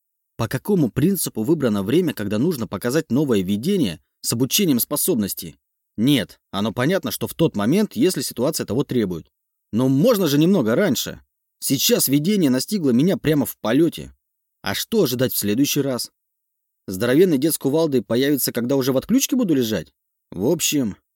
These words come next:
видение вышло хоть и быстрым, но мне все равно не удалось добить наглого барьерщика.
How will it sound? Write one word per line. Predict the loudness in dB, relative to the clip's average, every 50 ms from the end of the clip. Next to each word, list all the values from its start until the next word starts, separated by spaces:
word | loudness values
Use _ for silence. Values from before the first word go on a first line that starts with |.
| _ _
видение | -6 -2 -2 -2 0 0 0 0 2 2 2
вышло | 0 0 -2 -2 -4 -4 -2
хоть | -2 -2 -2
и | -2
быстрым, | -4 -2 -2 -4 -4 -2 -4 -6 -8 -8 -10 _ _ _ _ _ _ -4
но | 0 2
мне | 4 4 4
все | 2 0 0 0
равно | 0 2 2 2 2
не | 2 2
удалось | 2 2 2 2 4 4 2 2
добить | 0 -2 -2 -2 -2 -2
наглого | -2 -2 0 -2 0 -2 -2
барьерщика. | 0 0 -2 0 0 0 -2 -2 -4 -8 -10 -10 -12 -16 -18